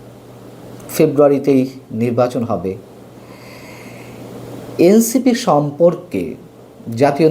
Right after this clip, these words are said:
নাগরিক পার্টি সম্পর্কে একদিন আগেও কি এই ধরনের টোনে কোনো উপদেষ্টা কথা বলতে পারেন, কোনো ধরনের মন্তব্য এভাবে করতে পারেন, আমরা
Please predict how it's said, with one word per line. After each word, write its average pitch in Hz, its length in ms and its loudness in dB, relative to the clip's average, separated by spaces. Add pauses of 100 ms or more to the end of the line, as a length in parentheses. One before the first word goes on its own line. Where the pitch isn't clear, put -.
(100)
নাগরিক 165 380 0
পার্টি 180 260 0
সম্পর্কে 175 680 -4 (180)
একদিন 151 300 0 (280)
আগেও 196 300 4 (200)
কি 202 140 0 (340)
এই 185 180 4
ধরনের 180 540 4 (220)
টোনে 180 300 4 (120)
কোনো 170 200 0
উপদেষ্টা 170 420 0 (120)
কথা 147 240 0
বলতে 165 300 2 (100)
পারেন, 147 240 4 (220)
কোনো 143 160 0
ধরনের 143 380 2 (120)
মন্তব্য 139 520 0 (260)
এভাবে 151 280 2
করতে 151 300 -4
পারেন, 139 260 2 (840)
আমরা 160 160 2